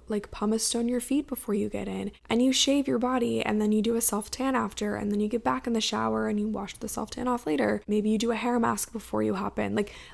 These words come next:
literally, guys, I'm talking about doing all the self-care things. Maybe carve out, like, an hour,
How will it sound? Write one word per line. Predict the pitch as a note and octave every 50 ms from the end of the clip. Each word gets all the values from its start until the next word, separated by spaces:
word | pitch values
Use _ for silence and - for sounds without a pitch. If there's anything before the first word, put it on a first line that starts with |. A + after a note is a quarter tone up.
| - -
literally, | A#3 G#3+ G#3+ G#3+ A3+ B3+ C4+
guys, | C4+ C#4 C#4 C#4+ C#4 -
I'm | C#4+ C4+
talking | - A3+ B3+ B3 - A3+ A3+
about | A#3 A#3+ A#3+ - - G3+
doing | - G#3 G#3 G#3 G#3 G#3 A3 -
all | - B3 B3 C4
the | B3+ A3+
self-care | G#3+ - - - G#3 - - - - G#3
things. | - - - - - - - - - - -
Maybe | G3+ G#3 G3+ B3 B3
carve | - C4+ C4+ B3+
out, | B3 - - A#3+
like, | A3+ A3
an | A#3 A3 -
hour, | - G#3 G#3 G#3 G#3+ G#3+ A3 A3 A3+ A3+